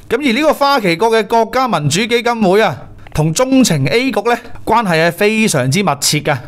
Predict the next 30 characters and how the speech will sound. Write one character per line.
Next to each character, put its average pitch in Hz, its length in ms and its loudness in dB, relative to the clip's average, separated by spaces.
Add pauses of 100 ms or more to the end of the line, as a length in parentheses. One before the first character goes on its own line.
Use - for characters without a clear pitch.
(440)
噉 262 160 -4
講 262 180 0
返 285 160 0
呢 302 100 -2
個 247 100 2
花 262 260 0
旗 165 160 0
國 185 180 2
嘅 190 80 0
國 190 220 0
家 220 140 0
民 135 180 -4
主 131 140 -2
基 190 180 0
金 190 220 0
會 147 180 4
啊， 170 240 0 (420)
佢 294 160 -2
自 254 140 0
從 185 100 0
一 285 160 2
九 254 120 0
九 233 160 0
零 208 180 -2
年 135 160 2
開 208 320 2
始 - 220 0
啊， 139 100 -4 (320)
直 220 80 -2
到 226 140 -2